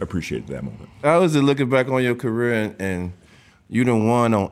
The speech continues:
Speaker 2: every level that you can win on? Y-, it's only a few in the history of the game that done won on every level.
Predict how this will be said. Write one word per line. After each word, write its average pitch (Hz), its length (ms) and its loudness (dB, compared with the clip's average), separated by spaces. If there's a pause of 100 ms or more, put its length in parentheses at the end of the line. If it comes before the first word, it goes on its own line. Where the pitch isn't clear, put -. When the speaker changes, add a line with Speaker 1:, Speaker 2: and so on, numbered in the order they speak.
Speaker 2:
every 120 380 2
level 98 680 2 (400)
that 101 380 0
you 113 80 2
can 95 240 2
win 110 240 2
on? 71 300 -2
Y-, 92 180 0 (100)
it's 90 120 -2
only 110 260 4
a 98 60 4
few 101 560 0 (180)
in 92 120 -2
the 87 100 0
history 107 520 2
of 90 100 4
the 87 60 0
game 104 440 2
that 85 160 2
done 87 180 4
won 95 240 4
on 87 180 2
every 90 280 4
level. 92 420 2